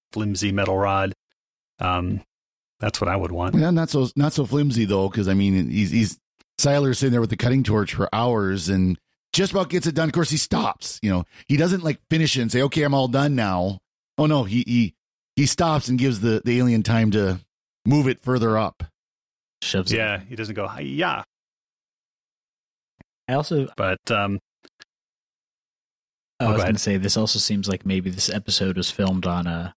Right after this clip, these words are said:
Speaker 3: Richard Dean Anderson's off week.
Speaker 2: Hmm.
Speaker 3: Like, like, "Here we got it. You're gonna come in for the beginning part of the episode, and we're gonna film your wall scenes, and then you,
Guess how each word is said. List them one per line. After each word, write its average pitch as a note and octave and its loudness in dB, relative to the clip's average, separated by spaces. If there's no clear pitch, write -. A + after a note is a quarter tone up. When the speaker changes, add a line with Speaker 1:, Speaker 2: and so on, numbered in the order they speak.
Speaker 3:
Richard G2 -2
Dean F#2 2
Anderson's F2+ -2
off - -6
week. G2 -2
Speaker 2:
Hmm. A#2 4
Speaker 3:
Like, - -20
like, G2 -10
"Here A#2+ -2
we A#2+ -2
got A#2 0
it. A2 -2
You're A2 -2
gonna A#2 0
come B2+ 0
in B2 2
for A#2 -4
the A2+ 2
beginning A2 2
part G#2+ 0
of G#2 0
the G#2 2
episode, G#2 -2
and G2 0
we're G2 2
gonna G2+ 2
film G2 0
your F#2 -2
wall F#2 0
scenes, E2+ -8
and E2+ -8
then F2+ -4
you, F2 -4